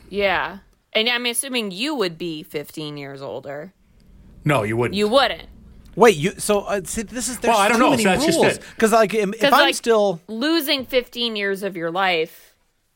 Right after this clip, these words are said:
Speaker 1: right, versus
Speaker 3: Is that
Speaker 1: going
Speaker 3: worth
Speaker 1: back
Speaker 3: fifty million?
Speaker 1: versus going back to the age of ten.
Speaker 3: Well, I have an easy, even though it's super complicated, I have an easy answer to this. Well, it's, it's not as easy. <sighs> It's not easy, but,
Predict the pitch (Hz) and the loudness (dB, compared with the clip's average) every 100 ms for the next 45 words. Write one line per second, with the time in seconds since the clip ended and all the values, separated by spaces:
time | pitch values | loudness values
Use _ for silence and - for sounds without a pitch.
0 | _ 180 185 - 170 196 196 190 160 127 | _ -2 0 -2 -6 -6 -4 -6 -4 0
1 | - 185 180 165 170 170 160 156 98 92 | 2 2 -2 0 0 2 0 -2 -6 -12
2 | 92 _ _ _ _ _ _ _ 170 196 | -16 _ _ _ _ _ _ _ -4 -4
3 | 190 180 180 190 180 175 170 165 160 156 | -4 -8 -4 0 0 -2 -2 0 0 -2
4 | - _ _ _ - 160 151 156 143 113 | -8 _ _ _ -16 -12 -8 -8 -8 -12
5 | - - 165 139 - 185 _ _ _ _ | -12 -4 -4 -4 -8 -14 _ _ _ _
6 | _ - 151 208 277 240 214 185 208 208 | _ -6 2 6 6 4 -2 -4 -6 -4
7 | 233 196 160 - 175 139 - 127 113 113 | 2 2 2 -2 -2 -4 -6 -6 -6 -8
8 | 120 113 123 143 139 139 131 117 110 107 | -8 -6 -6 -4 -4 -4 -4 -4 -6 -8
9 | 98 98 135 233 247 220 214 202 190 233 | -10 -12 -4 -2 0 -2 -6 -8 -8 -6
10 | 277 214 185 165 147 135 _ 131 - 143 | -4 -4 -4 -4 -6 -8 _ -20 -18 -16
11 | 143 - 113 104 95 95 123 160 | -14 -10 -10 -10 -12 -10 -8 -8